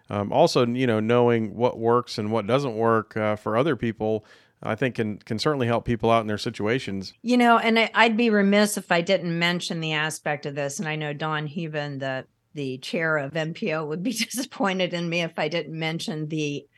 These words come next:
Speaker 2: research aspect. Um, because as part of International Shared Parenting Day, N P O, National Parents Organization, honors someone that has done groundbreaking research or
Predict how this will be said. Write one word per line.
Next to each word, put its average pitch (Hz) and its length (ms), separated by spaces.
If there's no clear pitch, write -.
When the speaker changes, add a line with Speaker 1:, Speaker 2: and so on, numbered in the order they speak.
Speaker 2:
research 180 560
aspect. 135 760
Um, 143 400
because 170 640
as 180 240
part 185 320
of 156 220
International 156 920
Shared 139 380
Parenting 180 480
Day, 135 560
N 180 220
P 165 280
O, 143 220
National 143 400
Parents 151 420
Organization, 139 880
honors 160 680
someone 143 640
that 135 220
has 147 220
done 139 320
groundbreaking 135 1120
research 143 640
or 135 200